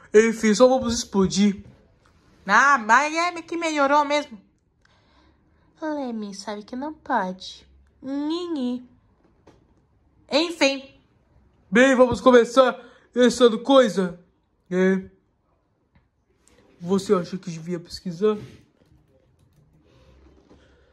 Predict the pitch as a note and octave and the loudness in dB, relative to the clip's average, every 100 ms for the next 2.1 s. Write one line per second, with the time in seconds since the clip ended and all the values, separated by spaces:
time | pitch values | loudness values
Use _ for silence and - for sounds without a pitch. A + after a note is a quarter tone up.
0 | _ _ _ _ _ _ _ _ _ _ | _ _ _ _ _ _ _ _ _ _
1 | A3 A3 A3+ A3 A3 G#3 - F#3 E3 E3+ | -2 0 4 4 4 2 -2 -4 -2 -4
2 | E3+ | -6